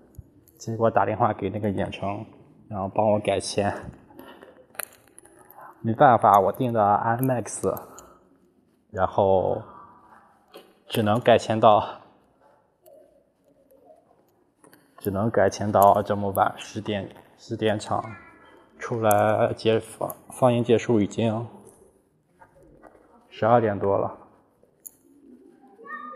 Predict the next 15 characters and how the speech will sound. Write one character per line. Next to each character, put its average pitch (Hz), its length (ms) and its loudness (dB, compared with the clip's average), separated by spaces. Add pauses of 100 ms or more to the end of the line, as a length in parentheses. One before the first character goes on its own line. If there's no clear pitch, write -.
(800)
要 127 100 4
改 113 200 6
到 127 400 8
普 - 180 -6
通 131 180 -6
厅 127 200 -4
的 123 100 -2
话， 110 220 6
他 123 160 4
也 110 100 2
不 101 120 -8
会 120 120 0
退 117 160 -4
差 - 180 -2
价， 120 160 -2